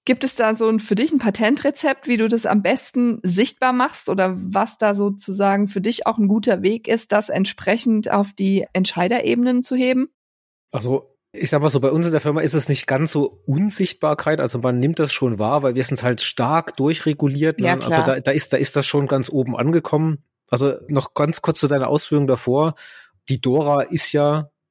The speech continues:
Speaker 2: also die beinhaltet ja nis zwei, ist ja quasi, nis zwei ist ja eine Untermenge von der dora. Für uns ist die dora bindend, also no-, noch mehr,
Speaker 1: Ja.
Speaker 2: wenn du so willst. Die ist risikogetrieben, die spricht ja von sogenannten I-K-T-Störungen, ne? Und, äh, die will ja immer, dass man eine Risikobewertung überall einführt.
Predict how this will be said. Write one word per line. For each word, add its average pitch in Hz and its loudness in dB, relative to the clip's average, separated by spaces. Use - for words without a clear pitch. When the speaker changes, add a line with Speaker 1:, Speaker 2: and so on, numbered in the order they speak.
Speaker 2:
also 113 -2
die 104 -4
beinhaltet 131 0
ja 120 2
nis 123 0
zwei, 120 0
ist 120 0
ja 110 2
quasi, 113 -2
nis 113 -4
zwei 123 0
ist - 0
ja 120 0
eine 113 0
Untermenge 139 0
von 131 0
der 120 0
dora. 123 0
Für - -10
uns 135 -2
ist 131 0
die 113 0
dora 151 0
bindend, 139 -2
also 110 -2
no-, 113 0
noch 135 0
mehr, 135 2
Speaker 1:
Ja. 139 2
Speaker 2:
wenn 139 0
du 143 0
so 135 -2
willst. 143 -2
Die - -4
ist 147 0
risikogetrieben, 147 -2
die 120 0
spricht - -4
ja 139 2
von 127 -2
sogenannten 127 0
I-K-T-Störungen, 143 0
ne? 127 0
Und, 120 -2
äh, 120 2
die 110 -4
will 135 2
ja 143 2
immer, 147 2
dass 123 -2
man 127 0
eine 127 2
Risikobewertung 131 0
überall 123 0
einführt. 135 0